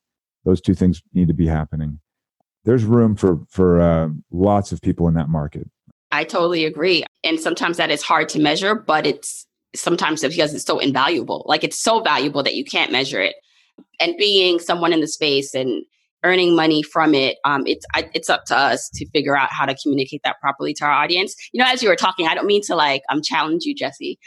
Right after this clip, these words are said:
Speaker 2: but
Speaker 1: Oh,
Speaker 2: what
Speaker 1: go
Speaker 2: if
Speaker 1: for it. Yeah.
Speaker 2: <laughs> But when you, you know, I think some people do say, and again, I'm all about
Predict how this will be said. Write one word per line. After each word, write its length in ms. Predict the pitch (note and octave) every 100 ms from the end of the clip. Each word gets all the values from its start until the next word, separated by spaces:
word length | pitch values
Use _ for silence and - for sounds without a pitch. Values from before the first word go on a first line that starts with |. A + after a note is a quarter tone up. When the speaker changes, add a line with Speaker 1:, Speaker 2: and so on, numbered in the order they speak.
| - _
Speaker 2:
but 240 | G3+ F#3+ D3
Speaker 1:
Oh, 60 |
Speaker 2:
what 120 | G2+ A3
Speaker 1:
go 180 | A3
Speaker 2:
if 60 | B2+
Speaker 1:
for 220 | - E2
it. 120 | D#2 - -
Yeah. 260 | - F2+ D2+
Speaker 2:
<laughs> 60 | - - - - _
But 380 | D4 G4 A3 - -
when 260 | G#3+ G#3+
you, 260 | A3 A#3 A#3+
you 120 | A#3
know, 100 | G3 -
I 100 | G#3+
think 200 | B3 C#4+
some 140 | D4
people 240 | C#4 G#3 G#3+
do 200 | F#3+ G3+
say, 540 | - F3+ E3 D#3+ C#4 - _
and 180 | F3 F3+ -
again, 360 | - C#3 B2 - -
I'm 200 | D3+ D#3
all 180 | - E3+
about 340 | E3 D3+ C#3+